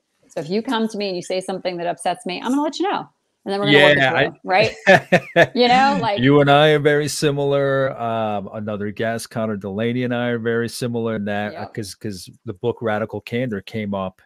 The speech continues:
Speaker 2: in that conversation
Speaker 1: Yeah.
Speaker 2: with, with, uh, Connor, where it's kind of like, I just say what's on my mind.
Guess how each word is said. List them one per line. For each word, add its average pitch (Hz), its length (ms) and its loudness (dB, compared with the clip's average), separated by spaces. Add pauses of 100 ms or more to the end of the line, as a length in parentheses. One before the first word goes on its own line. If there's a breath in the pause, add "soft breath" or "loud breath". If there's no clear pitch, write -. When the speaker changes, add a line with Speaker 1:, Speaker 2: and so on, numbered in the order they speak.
(100)
Speaker 2:
in 101 140 -8
that 98 200 -4
conversation 104 640 -6
Speaker 1:
Yeah. 113 60 -4
Speaker 2:
with, 110 320 -6
with, 104 340 -8
uh, 107 260 -4
Connor, 143 360 -4
where 95 220 -4
it's 92 120 -10
kind 113 180 -4
of 113 80 -4
like, 113 420 -4 (1160)
I 117 120 -2
just 135 260 -2
say 131 180 0
what's 123 260 -4
on 117 140 0
my 110 140 -2
mind. 92 520 -8